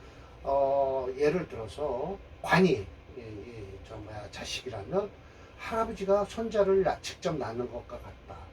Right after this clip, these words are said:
그리고 뭐야, 재성이, 예, 처라면, 어, 어, 뭐야,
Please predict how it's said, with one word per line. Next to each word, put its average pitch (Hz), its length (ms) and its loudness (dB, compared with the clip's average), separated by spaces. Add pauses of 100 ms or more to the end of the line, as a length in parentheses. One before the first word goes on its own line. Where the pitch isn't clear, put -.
그리고 214 380 0 (1040)
뭐야, 131 360 0 (160)
재성이, 190 640 4 (260)
예, 110 220 -10
처라면, 175 640 2 (640)
어, 139 180 -6
어, 143 180 0
뭐야, 120 340 -4